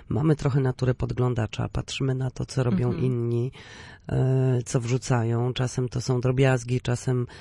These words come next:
Speaker 1: e, możemy się dowiedzieć właśnie, że komuś się, nie wiem, e, wydarzają, e, rzeczy, z których jest, e, przeszczęśliwy, ale też są takie, m, gdzie ludzie pokazują, że świat im się na głowę wali
Speaker 2: Mhm.
Speaker 1: i tak dalej, i tak dalej. No ale dobrze.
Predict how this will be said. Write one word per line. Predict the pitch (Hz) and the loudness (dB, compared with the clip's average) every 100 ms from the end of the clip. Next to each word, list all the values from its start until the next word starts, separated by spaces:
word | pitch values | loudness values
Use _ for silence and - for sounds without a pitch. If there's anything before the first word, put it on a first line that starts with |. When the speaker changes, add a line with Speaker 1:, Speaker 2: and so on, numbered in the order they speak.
| - - - | -20 -14 -2
Speaker 1:
e, | 123 | 0
możemy | 123 127 127 | 2 2 2
się | 123 127 | 0 0
dowiedzieć | 123 127 113 117 110 | 2 2 0 -2 0
właśnie, | 117 - 123 | -2 0 -2
że | 107 | -2
komuś | - 107 113 | -2 -4 -4
się, | - - 113 - - - - | -4 -4 -4 -6 -20 -14 -6
nie | 107 | -2
wiem, | 120 113 113 | 0 0 0
e, | 117 113 | 0 0
wydarzają, | 117 120 127 120 123 120 120 120 120 120 123 120 117 120 | 0 2 2 4 4 4 4 2 2 2 2 2 0 0
e, | 117 | 2
rzeczy, | 131 - 123 | 0 2 -6
z | - | -4
których | - 117 - | -2 0 -2
jest, | 113 - - | -6 -8 0
e, | 123 | 0
przeszczęśliwy, | 107 - 135 - 123 - 127 117 123 | 2 2 2 4 0 0 -2 2 2
ale | 120 | 2
też | - 123 - - - - - | 0 -4 -6 -14 -20 -20 -4
są | 135 117 123 | 0 0 2
takie, | 120 - 131 123 | -2 2 2 2
m, | 120 117 127 123 | 2 0 2 0
gdzie | 113 117 | 0 0
ludzie | 117 117 117 | 2 2 0
pokazują, | - 120 120 120 | 0 0 2 2
że | 120 | -2
świat | - 123 - | -2 -4 -4
im | 110 | -4
się | 123 | -2
na | 120 | -2
głowę | 113 113 113 | 0 0 0
wali | 113 107 107 107 - 185 | 0 0 -2 -6 -10 -12
Speaker 2:
Mhm. | - 180 165 | -10 -6 -2
Speaker 1:
i | |
tak | 123 110 | 0 0
dalej, | 113 113 | 0 0
i | 110 | -2
tak | 117 | -4
dalej. | 107 107 110 | -2 -2 0
No | 131 160 | 2 2
ale | 170 190 | 2 2
dobrze. | 117 95 104 | 2 0 -4